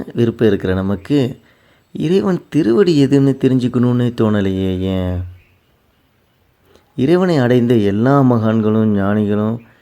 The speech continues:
இறைவன் திருவடியை தெரிந்து கொண்டு அதை சரணடைந்து தான் இறைவனை அடைந்தோம்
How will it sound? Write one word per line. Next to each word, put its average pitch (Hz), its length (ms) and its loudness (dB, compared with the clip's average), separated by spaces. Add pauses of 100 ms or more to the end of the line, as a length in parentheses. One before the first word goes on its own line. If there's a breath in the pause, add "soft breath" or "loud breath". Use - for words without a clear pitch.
(320 soft breath)
இறைவன் 110 360 -2 (100)
திருவடியை 127 600 4 (140)
தெரிந்து 107 360 -2
கொண்டு 101 280 -2 (140)
அதை - 220 -6
சரணடைந்து 120 760 2
தான் 151 220 0
இறைவனை 113 360 0
அடைந்தோம் 104 520 -2